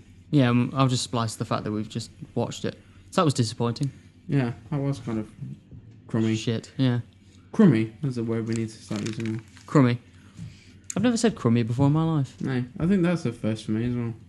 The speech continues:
Speaker 1: Yeah.
Speaker 2: But that video was crummy.
Speaker 1: That video was a load of
Speaker 2: Yeah.
Speaker 1: gobshite, yeah. Um, injured Pooch's face stapled.
Speaker 2: Nice.
Speaker 1: Yeah.
Speaker 2: Is this like a, a home surgery?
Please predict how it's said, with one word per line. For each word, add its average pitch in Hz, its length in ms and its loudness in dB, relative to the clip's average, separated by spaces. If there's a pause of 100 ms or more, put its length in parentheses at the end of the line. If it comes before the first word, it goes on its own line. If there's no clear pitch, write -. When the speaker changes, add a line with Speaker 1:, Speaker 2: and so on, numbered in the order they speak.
(140)
Speaker 1:
Yeah. 160 220 2
Speaker 2:
But 143 100 0
that 151 140 2
video 143 320 4
was 127 200 -2
crummy. 110 540 -2
Speaker 1:
That - 160 -2
video 131 220 4
was 120 140 2
a 113 40 0
load 120 340 0
of 117 80 -4
Speaker 2:
Yeah. 110 180 0
Speaker 1:
gobshite, 120 520 0
yeah. 127 200 2 (600)
Um, 180 460 8
injured 214 400 10
Pooch's 185 380 4
face 170 320 6
stapled. 127 640 4 (1300)
Speaker 2:
Nice. 151 440 6 (300)
Speaker 1:
Yeah. 139 240 6 (180)
Speaker 2:
Is 165 140 10
this 175 160 8
like 170 240 4
a, 156 380 8
a 131 100 4
home 135 600 8 (360)
surgery? 127 760 4